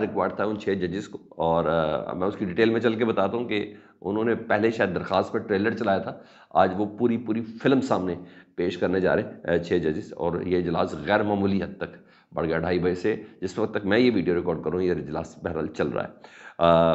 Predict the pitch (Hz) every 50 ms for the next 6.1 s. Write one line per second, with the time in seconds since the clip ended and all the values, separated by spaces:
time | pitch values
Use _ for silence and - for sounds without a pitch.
0 | 73 - - 135 127 - - 165 160 135 - - 110 110 107 110 117 113 98 92
1 | 117 113 120 127 131 113 104 110 117 117 107 104 - 107 - - 104 85 87 82
2 | 80 - - 92 95 - - _ _ _ _ _ _ _ _ _ _ _ _ _
3 | _ - 107 90 104 104 90 104 107 107 107 110 107 110 101 104 98 90 90 90
4 | - 165 160 156 - - 143 185 190 165 180 185 180 - 185 165 180 156 139 123
5 | - 160 147 139 127 123 120 120 110 104 107 107 113 110 107 110 113 - - -
6 | 113 110